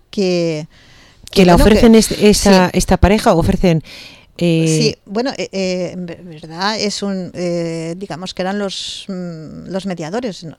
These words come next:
Speaker 1: no, la empresa es una asociación. Yo lo he estado buscando por internet y de lo que veo que ahí hay mucha gente, hay muchísimas empresas, ¿vale? Eh,
Speaker 2: Ujú.
Speaker 1: hace poco que han empezado,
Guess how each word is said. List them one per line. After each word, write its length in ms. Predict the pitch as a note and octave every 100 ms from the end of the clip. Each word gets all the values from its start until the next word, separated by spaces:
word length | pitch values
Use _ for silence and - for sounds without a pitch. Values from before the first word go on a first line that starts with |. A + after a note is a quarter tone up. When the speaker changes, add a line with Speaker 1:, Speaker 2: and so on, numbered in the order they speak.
| G3+
Speaker 1:
no, 140 | F#3 F#3+ -
la 160 | G3
empresa 600 | F#3 - G#3 G#3 C4 C#4+ F4+ _ _ _ _ _ -
es 180 | A#3
una 120 | B3+ F#3
asociación. 840 | - F3 D#3+ D#3 C4 D4+ F3+ - _
Yo 120 | G3
lo 80 | G3+
he 40 | G#3+
estado 300 | - G#3 G3
buscando 540 | G3 - G3 F#3 F3+
por 160 | F3 F3
internet 520 | E3+ E3+ E3+ F3 A3+
y 120 | C#4
de 80 | F#3+
lo 120 | E3
que 80 | D#3
veo 180 | D#3 F3+
que 80 | G3
ahí 120 | E3+
hay 100 | G3+
mucha 260 | A#3+ -
gente, 500 | C#3 - B3 A3 C3+ - _ _
hay 100 | E3+ E3+
muchísimas 600 | F#3+ - G3 F#3+ - -
empresas, 680 | D#3+ - E3+ - D#3+ - _ _ -
¿vale? 360 | F3+ E3 A3+ - _ _ _ _ -
Eh, 540 | F#3 G#3+ D#3 - D3+
Speaker 2:
Ujú. 80 | -
Speaker 1:
hace 160 | F3 F#3+
poco 240 | F#3+ G3
que 80 | E3
han 100 | E3+
empezado, 640 | F3 F3+ - G3 G#3+ D4+